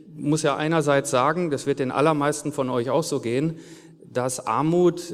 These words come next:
äh, nicht unbedingt das ist, was wir in Wirklichkeit so schon erlebt haben.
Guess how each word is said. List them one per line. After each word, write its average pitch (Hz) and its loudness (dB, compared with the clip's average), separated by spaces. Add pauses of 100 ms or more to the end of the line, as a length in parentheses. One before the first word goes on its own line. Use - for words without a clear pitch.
(180)
äh, 135 -6
nicht 147 -2
unbedingt 143 0
das 139 -2
ist, 143 -4
was 123 0
wir 139 -2
in 123 -4
Wirklichkeit 135 -2
so 135 -4
schon 131 -6
erlebt 117 -2
haben. 80 -8